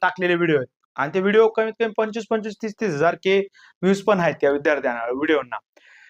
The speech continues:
तर विद्यार्थ्यांचा आता सर्वात मोठा डाऊट आहे की, "सर, आम्हाला प्लीज सर्व जिल्ह्यांमध्ये," कारण की विद्यार्थी कसा असतो, हा, साहजिक आहे, जो बॅट्समनचा प्रॉपर, जो विद्यार्थ्याची हाईट बसत नाही, तो विद्यार्थी प्रॉपर बॅट्समनचे सर्व जिल्हे विल्हे व्यवस्थित काढून ठेवतो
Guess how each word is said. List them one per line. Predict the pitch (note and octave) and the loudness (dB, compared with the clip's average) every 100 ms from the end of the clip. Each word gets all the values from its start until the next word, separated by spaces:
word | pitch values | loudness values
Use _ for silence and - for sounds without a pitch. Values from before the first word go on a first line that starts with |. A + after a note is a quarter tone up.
| _ _ - | _ _ 0
तर | A3 | 2
विद्यार्थ्यांचा | A#3 A3+ C4 B3+ B3 A3 G#3+ | 4 4 2 2 0 2 0
आता | G3+ G3+ | 0 -2
सर्वात | A3 A#3+ A#3 | 0 0 0
मोठा | A#3+ | -2
डाऊट | G#3+ F3 F3+ | 2 2 2
आहे | F#3+ | -4
की, | G3+ | -4
"सर, | - A#3 B3 - _ - | 0 0 0 -4 _ -6
आम्हाला | G#3 A#3 A3 | 0 2 0
प्लीज | A3 B3 B3 - _ | 2 2 2 -2 _
सर्व | - A#3 C4 G#3+ | -2 4 4 4
जिल्ह्यांमध्ये," | B3 B3 B3+ G3 F#3+ A3+ _ _ _ | 4 4 2 -2 0 0 _ _ _
कारण | F#3+ G3+ A3 | -2 -2 -2
की | A#3+ A#3+ | -2 0
विद्यार्थी | A#3+ B3+ A#3+ G#3 | 2 2 2 0
कसा | G3+ G#3 | -2 0
असतो, | D#3+ - F3+ - _ _ G3+ | -2 -2 -4 -4 _ _ -2
हा, | F3 | 0
साहजिक | E3 F#3 G#3+ A#3 | 0 -2 -2 0
आहे, | A#3 A#3 | 0 0
जो | G3+ G#3 | 0 0
बॅट्समनचा | F#3 G3 G3+ G#3+ G#3 A3 | 0 -2 -6 -12 -2 0
प्रॉपर, | A3 - G3 F#3+ G#3 D3 - _ _ _ _ _ - | 0 0 0 0 0 -2 -4 _ _ _ _ _ 0
जो | G3 A#3+ | 2 2
विद्यार्थ्याची | A#3 A#3+ G#3+ G3+ A3 | 2 0 0 -2 -2
हाईट | F#3+ A3 | 0 0
बसत | F#3+ F#3 G3+ G3+ | 2 0 -2 -6
नाही, | G3+ | 0
तो | |
विद्यार्थी | G3+ G3+ G#3+ F#3 | 0 2 0 0
प्रॉपर | - F3+ - G#3+ | 0 0 2 0
बॅट्समनचे | F#3 F#3+ F3 G3 F#3 | 0 -2 -2 -8 -8
सर्व | F#3 G#3 | -4 -2
जिल्हे | F#3 F#3 F#3+ F#3+ | 0 -2 2 2
विल्हे | F3 F3 E3+ | 2 2 2
व्यवस्थित | E3 E3 _ | 2 0 _
काढून | F#3+ G3+ | 0 0
ठेवतो | D#3+ C3+ - | 0 -2 -2